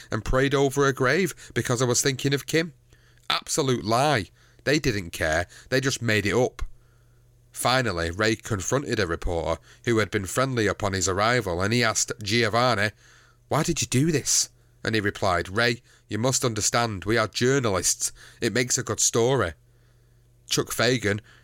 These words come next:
who was part of the Mancini team, said, "That's all they wanted to talk about, Kim, Kim, Kim."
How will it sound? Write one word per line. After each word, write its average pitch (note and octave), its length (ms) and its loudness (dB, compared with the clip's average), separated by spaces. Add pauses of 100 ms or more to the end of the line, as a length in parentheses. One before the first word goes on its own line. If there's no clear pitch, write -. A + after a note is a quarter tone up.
who A#2 120 0
was A2 140 0
part B2+ 320 0
of A#2 60 -6
the A2 60 0
Mancini F#2 540 -2
team, F2+ 320 -2
said, F#2+ 320 -2 (360)
"That's - 240 0
all C#3 160 2
they B2+ 160 2
wanted B2+ 340 -2
to - 80 -4
talk C#3 320 0
about, F#2 360 -2
Kim, A2+ 260 -2
Kim, A2 260 -2
Kim." C3+ 360 0